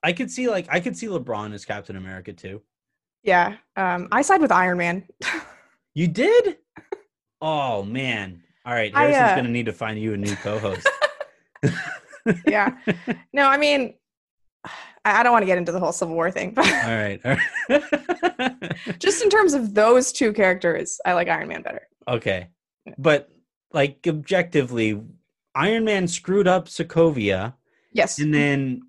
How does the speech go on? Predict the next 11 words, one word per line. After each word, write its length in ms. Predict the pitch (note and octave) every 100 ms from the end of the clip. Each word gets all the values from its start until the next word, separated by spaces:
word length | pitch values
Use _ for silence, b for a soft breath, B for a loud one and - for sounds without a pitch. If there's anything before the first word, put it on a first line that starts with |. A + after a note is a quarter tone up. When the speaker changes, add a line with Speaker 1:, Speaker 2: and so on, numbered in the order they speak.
| _ _ _ _ -
Speaker 1:
and 180 | D#3 D#3+
then 420 | D#3 D3+ D3+ - - - C3+ _ _ _
passed 400 | D3+ E3+ F3 F#3+
off 400 | E3 E3 - _
the 120 | E3 C#3+
accountability 1000 | C3 D#3+ D#3 C3 E3 E3 C#3+ A#2 G#2+ - _ _ _ _
to 560 | - D3+ C#3 B2+ B2 -
nerfing 540 | E3 C3+ D3 D#3 D#3+ D3+
his 220 | C#3+ B2+
entire 540 | C3 B2+ - C#3 C3 A2+
team. 400 | - D3 F#2